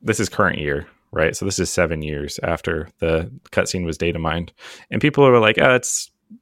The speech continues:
theoretically possible. It'll probably never happen, but it's theoretically possible." And maybe that was the whole point, you know, Kojima was trying to make.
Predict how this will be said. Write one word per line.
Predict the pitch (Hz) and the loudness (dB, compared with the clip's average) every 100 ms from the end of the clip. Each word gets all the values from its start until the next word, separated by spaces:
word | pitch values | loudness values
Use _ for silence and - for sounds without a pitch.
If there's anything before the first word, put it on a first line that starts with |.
| _ _ | _ _
theoretically | - 143 120 107 104 95 | 4 6 6 4 2 -2
possible. | - 82 80 - 80 78 80 - | 0 0 0 -4 -2 -2 -4 0
It'll | 113 | 2
probably | 107 110 101 95 87 | 4 4 4 2 0
never | 85 80 | 0 -2
happen, | 76 - - 90 _ - | -4 -6 -10 -14 _ -14
but | - | -12
it's | - | -10
theoretically | - 110 98 87 87 85 | -4 0 4 4 2 -2
possible." | 87 85 90 87 | -2 -2 -2 -2
And | 80 | 2
maybe | 87 90 | 2 2
that | 87 82 | 2 0
was | 85 | -4
the | 82 | -4
whole | - 85 | -2 -2
point, | - - 82 - _ _ _ _ _ _ _ | -2 -10 -10 -14 _ _ _ _ _ _ _
you | - | -6
know, | 76 | -6
Kojima | - 80 82 80 | -6 -6 -4 -4
was | 78 | -4
trying | - 82 76 | -4 -4 -4
to | - | -8
make. | - - | -12 -14